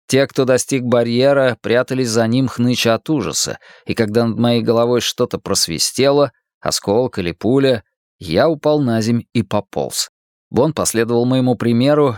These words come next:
не отпуская Линь. На его лице застыла напряжённая решимость.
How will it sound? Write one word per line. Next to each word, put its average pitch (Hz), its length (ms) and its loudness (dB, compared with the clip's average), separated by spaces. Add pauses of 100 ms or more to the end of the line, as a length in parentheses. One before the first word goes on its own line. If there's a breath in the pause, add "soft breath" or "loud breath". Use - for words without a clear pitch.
не 135 100 0
отпуская 127 640 0
Линь. 104 380 -2 (320 loud breath)
На 120 80 0
его 131 180 4
лице 139 320 2
застыла 135 480 0
напряжённая 131 720 0
решимость. 113 720 -4